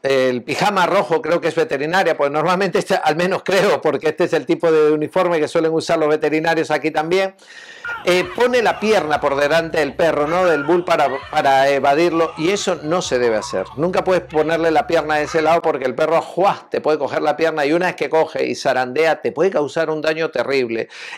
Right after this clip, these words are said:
en algo que no llegaba más. Este es el primer detalle. Nunca metan la pierna de esa manera.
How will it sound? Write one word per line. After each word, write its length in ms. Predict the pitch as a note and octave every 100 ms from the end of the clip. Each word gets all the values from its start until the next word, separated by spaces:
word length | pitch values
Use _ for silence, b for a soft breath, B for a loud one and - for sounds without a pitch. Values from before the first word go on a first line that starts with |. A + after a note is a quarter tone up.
| -
en 200 | E3 E3+
algo 360 | A#3 A#3+ A#3+
que 160 | - E3+
no 260 | D#3 F3+ A3
llegaba 460 | G#3 F#3+ F3+ D#3+
más. 320 | C3+ A2+ - B B B B B B -
Este 260 | B3+ C4+
es 100 | B3+
el 80 | A3+
primer 360 | E3 F3 F#3+ F3
detalle. 560 | E3 B2 A2+ G2+ A#2 D3
Nunca 460 | E3 A#3+ A3 E3+
metan 320 | D3+ - E3
la 100 | D3
pierna 320 | C#3+ E3 D#3 D3+
de 120 | D3+
esa 200 | D3+ D3+
manera. 560 | B2+ A#2+ B2+ G#2 F#2+